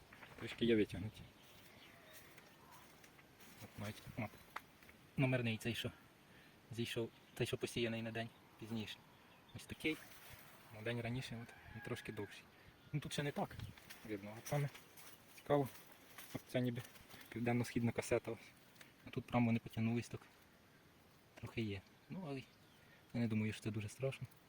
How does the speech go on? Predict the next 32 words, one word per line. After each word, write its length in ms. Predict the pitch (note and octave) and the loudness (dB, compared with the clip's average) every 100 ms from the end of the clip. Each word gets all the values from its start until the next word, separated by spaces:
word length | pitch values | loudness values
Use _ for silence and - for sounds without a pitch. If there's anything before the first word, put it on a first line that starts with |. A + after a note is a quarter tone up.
| - - - - - - - - | -20 -20 -20 -20 -20 -20 -20 -14
Там 100 | - | -10
одна 160 | G2+ G#2+ | -6 -6
касета. 360 | - - G#2 - - - - | -6 -4 -4 -4 -16 -18 -16
В 20 | |
основному 360 | - A2+ A#2 G#2+ | -2 2 4 6
навіть 180 | G2+ | 4
тут 160 | - G#2 | 2 -6
от. 60 | - - - - - - - - | -8 -12 -18 -18 -18 -20 -8 6
Ну, 60 | |
касети 300 | C3 D3 C3+ | 10 10 12
як 140 | B2 B2+ | 10 8
від 80 | |
посіву 320 | - B2 C3 A#2 | 6 8 12 12
я 80 | |
поставив, 400 | A2+ - E3 D#3 | 10 8 12 12
так 180 | C3 B2+ | 10 4
їх 160 | A#2+ - | 2 2
не 80 | A2 | 0
чіпав, 280 | - D#3+ | 8 10
не 80 | C3+ | 10
переставляв 520 | A#2 A2 - A#2+ D#3+ | 10 6 8 8 10
нічого. 300 | C#3 - B2+ A#2+ - - - - - - - | 8 4 0 -2 -14 -20 -20 -20 -20 -20 -14
Так 160 | - - | -6 2
на 60 | A2 | 6
пінопласт 480 | A2+ A#2 A2+ A2 | 8 8 6 6
агроволокно 460 | G#2+ G#2+ A2 A2 A2 | 4 6 6 6 4
поставив. 400 | - - D#3 B2+ - - - - - - - - - | 2 4 4 4 -2 -16 -16 -18 -18 -20 -20 -20 -12
Підложка 400 | A#2+ A#2 A#2+ - A2+ - - - | -6 -4 -4 -6 -14 -16 -20 -16
прекрасна, 460 | - - C#3 - C3 - | -2 4 4 4 -2 0
температуру 420 | A2+ A#2 A#2 B2 | 0 2 2 6
амортизує 460 | A#2 A2 A2+ A#2+ B2 | 4 6 4 6 4
файно. 260 | - A#2 | 6 4